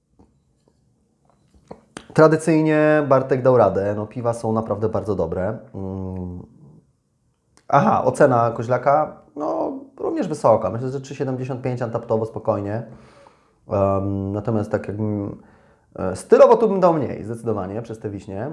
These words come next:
Mm, natomiast piwo jako tako mi smakuje. Mm, także,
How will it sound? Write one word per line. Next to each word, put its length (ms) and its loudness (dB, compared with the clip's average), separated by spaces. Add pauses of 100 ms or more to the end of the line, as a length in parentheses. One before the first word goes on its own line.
(120)
Mm, 280 -8
natomiast 320 -6
piwo 200 4
jako 220 6
tako 280 6
mi 120 0
smakuje. 440 -2 (580)
Mm, 240 -10
także, 380 2